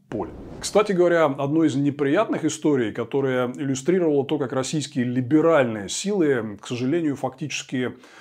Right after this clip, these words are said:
легли под Путина на его первом президентском сроке, была история о том, что партия «Союз правых сил» Борис Немцов и Ирина Хакамада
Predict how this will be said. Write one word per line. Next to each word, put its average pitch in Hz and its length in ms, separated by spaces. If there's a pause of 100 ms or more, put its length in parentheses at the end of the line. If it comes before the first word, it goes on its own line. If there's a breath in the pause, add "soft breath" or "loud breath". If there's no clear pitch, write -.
(160 loud breath)
легли 156 540
под - 280
Путина 110 420
на 117 200
его 117 220
первом 113 380
президентском 113 600
сроке, 156 680 (440 loud breath)
была 170 300
история 190 380
о 170 60
том, 190 220
что 151 320
партия 170 420
«Союз 160 300
правых 160 340
сил» 135 440
Борис 131 480
Немцов 160 580
и 135 180
Ирина 135 240
Хакамада 147 840